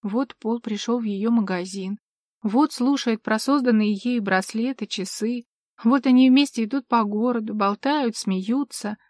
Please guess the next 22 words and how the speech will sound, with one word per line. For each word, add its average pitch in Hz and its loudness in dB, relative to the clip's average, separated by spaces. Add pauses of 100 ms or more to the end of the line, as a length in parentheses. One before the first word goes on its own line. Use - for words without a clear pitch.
(220)
Обычный 240 2
путь 285 -2
в - -20
полчаса 247 0
растянулся 233 0
почти 208 -4
на 202 0
полтора, 208 -4 (280)
но 254 6
это 269 -2
были 254 0
такие 247 -2
светлые 233 0
мгновения, 208 0 (400)
и 208 0
ему 240 6
явно 262 2
не 247 4
хотелось 240 -4
расставаться 240 -4
с - -12
нею. 190 -4